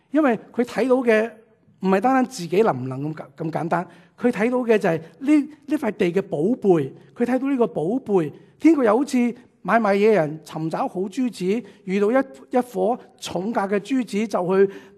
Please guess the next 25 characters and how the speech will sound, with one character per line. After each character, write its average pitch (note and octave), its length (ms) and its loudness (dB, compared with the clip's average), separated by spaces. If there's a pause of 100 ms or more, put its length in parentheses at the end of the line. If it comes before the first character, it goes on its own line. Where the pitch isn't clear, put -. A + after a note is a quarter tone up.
變 A#3+ 200 4
賣 F#3+ 220 2
他 A#3+ 140 -4
一 A#3+ 100 2
切 G#3 180 -2
所 F3 200 -2
有 F#3 120 4
的， F#3 160 -2 (260)
買 D3+ 340 -4
了 G#3+ 160 0
這 F#3+ 160 -2
顆 G#3+ 160 0
珠 G#3+ 200 -8
子。 B2+ 220 -14 (680)
即 D#4+ 120 0
係 D4 40 2
話 A#3 140 0 (560)
佢 C4 160 -6
覺 C4 160 -4
得 C#4+ 80 0
呢 D4 120 0
個 B3+ 80 0
係 G3+ 140 2 (200)
好 - 300 -20 (280)
嘅， A3+ 200 6